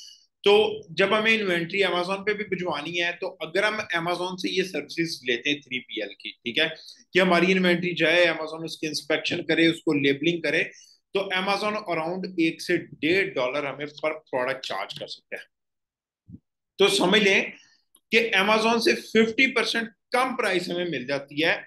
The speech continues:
अगर हम किसी थ्री पी एल की तरफ से जाते हैं, ठीक है। third पा-, party, इसको logistic जो है वो company बोलते हैं, तो third party होती है जो हमारी logistic companies को जो है वो हैंडल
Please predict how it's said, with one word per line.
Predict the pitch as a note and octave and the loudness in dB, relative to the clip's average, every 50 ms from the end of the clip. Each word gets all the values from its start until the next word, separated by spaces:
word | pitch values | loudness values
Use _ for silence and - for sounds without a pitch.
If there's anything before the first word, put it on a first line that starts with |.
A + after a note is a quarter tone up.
| - F3 | -6 -6
अगर | F3+ F3+ G#3+ A3 | -4 -2 0 0
हम | G#3 G#3 G3+ F#3 | 0 -2 -2 -4
किसी | G3 F3+ F#3+ G3+ F#3 | -4 -4 -4 -6 -6
थ्री | - - F#3+ F#3 | -6 -6 -6 -4
पी | F#3 F3+ E3 D#3 | -2 0 0 0
एल | C#3+ C#3 | 0 0
की | C#3+ C#3 | -4 -6
तरफ | C3+ B2 A#2+ - | -8 -8 -12 -12
से | - G2+ - | -16 -20 -20
जाते | - F#2+ F#2+ - - A2 | -18 -20 -20 -16 -14 -14
हैं, | G#2 - _ _ - - _ _ _ _ _ _ - | -14 -14 _ _ -20 -20 _ _ _ _ _ _ -2
ठीक | C#3 C3+ D#3 | 0 2 4
है। | F3 G3 G3+ - - - - - - - _ _ - | 4 4 2 0 -8 -14 -18 -20 -20 -20 _ _ 0
third | - G3 G3 A3+ A#3 A3+ - | 4 6 6 6 6 4 2
पा-, | - F#3+ E3+ E3 D#3+ D#3+ - - - - - | 4 4 6 6 6 4 2 -2 -8 -2 2
party, | D#3 D3 C#3+ C#3+ D3 F3 G3+ A#3 - - - | 2 4 4 4 2 0 -2 -2 -4 -6 -10
इसको | E3+ - - F#3+ | -10 -4 0 2
logistic | F3 E3+ E3 C3+ D3+ D3 D3 - - E3 D#3+ C#3+ | 4 4 4 2 0 -2 -2 -2 -4 -4 -4 -4
जो | C#3 C#3 C3+ | -4 -2 -2
है | C#3 D#3 D#3+ | -2 -2 -4
वो | - - - C3+ C#3 C#3 C#3 C#3 C3+ - - | -8 -10 -8 -6 -4 -4 -4 -6 -6 -10 -14
company | A#2 A#2 - - B2 B2+ | -16 -16 -14 -12 -12 -10
बोलते | A#2 - A2 G#2+ G#2+ - C3 | -6 -4 -4 -4 -2 -2 -4
हैं, | C#3+ - - - - - _ _ - | -4 -4 -6 -14 -20 -20 _ _ -2
तो | D#3+ D#3+ | -2 0
third | D#3+ E3 E3 F3+ F#3 F3+ | 2 4 4 4 4 4
party | F3 E3 E3 D#3+ - F3 D#3 | 4 4 4 4 4 4 4
होती | - - - E3 | 4 4 2 2
है | F3 F3 | 4 6
जो | E3+ D#3+ | 6 4
हमारी | C3+ C3+ C3+ D3 | 4 2 2 2
logistic | C#3+ C#3 C3 A#2 A#2+ A#2 - - D#3 - | 2 0 0 -2 -4 -8 -6 -8 -8 -6
companies | - C3+ B2 A2+ B2 B2+ B2+ - | -8 -10 -10 -10 -14 -14 -14 -10
को | - C3 | -6 -4
जो | A#2 A#2 | -2 0
है | B2 C3 | 0 0
वो | B2+ A#2+ | 0 -2
हैंडल | A2 G#2 G2 - G#2 G#2 | -4 -6 -6 -8 -8 -10